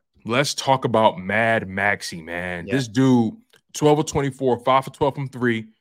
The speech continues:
Speaker 1: um, five assists. Um, he had five turnovers in the game. His most, I, I, I,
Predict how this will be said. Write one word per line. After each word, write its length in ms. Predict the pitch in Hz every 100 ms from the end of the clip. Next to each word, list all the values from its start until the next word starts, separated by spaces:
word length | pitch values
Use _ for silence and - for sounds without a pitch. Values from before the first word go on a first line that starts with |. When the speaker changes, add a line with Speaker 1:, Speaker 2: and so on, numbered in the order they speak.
| _ _ -
Speaker 1:
um, 440 | 120 123 117 107 -
five 240 | 139 143 147
assists. 600 | 139 - 135 127 - _ _ _ _ _ -
Um, 480 | 123 123 120 120 -
he 120 | 180
had 240 | 185 180
five 240 | 175 165 151
turnovers 400 | 156 135 123 117
in 60 | 110
the 60 |
game. 400 | 101 107 104 117 _ _ _
His 140 | - 117
most, 240 | 131 147
I, 100 | 135 -
I, 80 | 117 -
I, 160 | 131